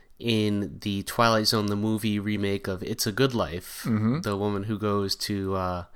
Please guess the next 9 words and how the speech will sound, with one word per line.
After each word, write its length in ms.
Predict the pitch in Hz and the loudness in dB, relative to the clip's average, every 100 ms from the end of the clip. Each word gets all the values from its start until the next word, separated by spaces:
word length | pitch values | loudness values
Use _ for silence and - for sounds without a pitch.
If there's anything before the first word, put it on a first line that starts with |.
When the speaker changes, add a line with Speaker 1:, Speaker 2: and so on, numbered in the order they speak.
| - - - - - - | -20 -20 -20 -20 -20 -6
Speaker 1:
the 100 | 104 | -2
wacky 380 | 101 104 - 95 | 6 6 6 -2
house 380 | 101 92 90 - | 0 0 0 -2
with 240 | 101 92 - | -4 -8 -4
the 300 | 92 92 90 - - - | -2 -2 -6 -16 -16 -4
little 260 | 104 101 | -2 0
kid 240 | - 104 95 | -2 -4 -4
who 60 | |
can, 280 | 90 98 90 | -4 -6 -6